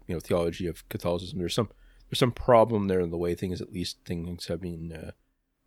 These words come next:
portrayed or, or promoted throughout the church and stuff where, um,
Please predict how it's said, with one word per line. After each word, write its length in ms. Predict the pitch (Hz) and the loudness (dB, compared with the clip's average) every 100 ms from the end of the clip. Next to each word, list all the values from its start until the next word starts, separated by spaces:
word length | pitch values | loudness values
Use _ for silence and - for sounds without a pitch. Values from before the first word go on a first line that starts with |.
| - | -2
portrayed 560 | 98 - 104 110 101 | -2 6 6 6 4
or, 340 | 92 85 80 - | 2 2 0 -2
or 320 | 82 82 78 - _ - | -2 -2 -4 -8 _ -8
promoted 540 | - 98 98 95 87 | -2 2 4 4 2
throughout 280 | - 95 90 | 0 -2 0
the 80 | 92 | -4
church 340 | - 95 87 | 0 0 0
and 100 | 92 87 | -4 -6
stuff 320 | 92 87 - | -6 -6 -2
where, 260 | 95 82 - _ _ _ _ _ | 0 0 -2 _ _ _ _ _
um, 320 | 92 85 80 | -2 -2 -2